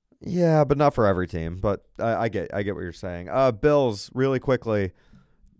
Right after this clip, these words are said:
you know, they've loaded Josh Allen with a lot of people throughout the last couple of years. They gave him a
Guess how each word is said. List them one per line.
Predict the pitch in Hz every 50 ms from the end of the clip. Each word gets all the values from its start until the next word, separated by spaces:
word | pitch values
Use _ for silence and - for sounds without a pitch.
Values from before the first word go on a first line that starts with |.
| -
you | - 131 147
know, | 139 135 123
they've | 120 127 131 120
loaded | 131 139 139 131 131 131 117
Josh | 131 123 123 123 139
Allen | 131 127 127 127 131
with | 127 120 -
a | 117
lot | 113 113 117 117
of | 113 -
people | 123 120 110 - 127 127 127 135 - - 117
throughout | 123 131 127 123 120
the | 120
last | 117 113 113 117 -
couple | 135 123 120
of | 117 113
years. | 117 117 117 117 117 107
They | 117 110
gave | 104 110 113 110 98
him | 117 120 113 113 113 110 110
a | 104 98 98 95 95 92